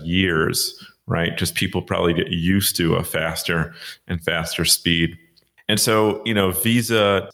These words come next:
said, "W-, we gotta make this better." It was really annoying people that they had a chip.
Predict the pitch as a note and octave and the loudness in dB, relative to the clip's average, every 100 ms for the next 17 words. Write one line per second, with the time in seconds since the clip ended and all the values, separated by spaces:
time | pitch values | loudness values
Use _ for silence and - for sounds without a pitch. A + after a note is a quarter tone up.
0 | _ - - F#2+ F#2 G2 F2+ F#2 F#2+ F#2+ | _ -4 0 0 0 -2 -2 -2 -2 0
1 | G#2 G2+ G2 F#2 F#2 E2+ E2+ - F2+ F#2+ | 0 0 0 0 0 -2 -2 -2 0 0
2 | F#2+ G2 G#2 F2+ F#2+ F#2 F2+ F2 F2 E2+ | 0 0 0 2 2 2 2 2 2 2
3 | E2+ E2+ E2+ - - F2+ - F#2 F2+ F2 | 0 -2 -2 -2 -2 -4 -4 -4 -2 0
4 | F2 - G#2 G#2 - | -2 0 -2 -4 -12